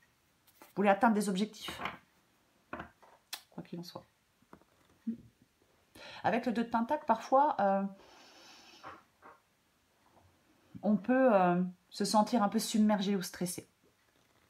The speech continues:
Mais, euh,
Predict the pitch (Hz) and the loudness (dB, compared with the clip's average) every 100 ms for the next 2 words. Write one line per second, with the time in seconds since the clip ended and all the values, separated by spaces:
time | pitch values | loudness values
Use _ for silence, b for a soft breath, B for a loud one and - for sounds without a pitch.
0 | _ - _ _ - - _ _ _ _ | _ -20 _ _ -12 -12 _ _ _ _
1 | _ _ _ _ _ _ _ _ _ - | _ _ _ _ _ _ _ _ _ -20
2 | _ - 139 131 123 123 - 123 - _ | _ -16 -14 -12 -12 -14 -14 -16 -18 _
3 | _ - | _ -20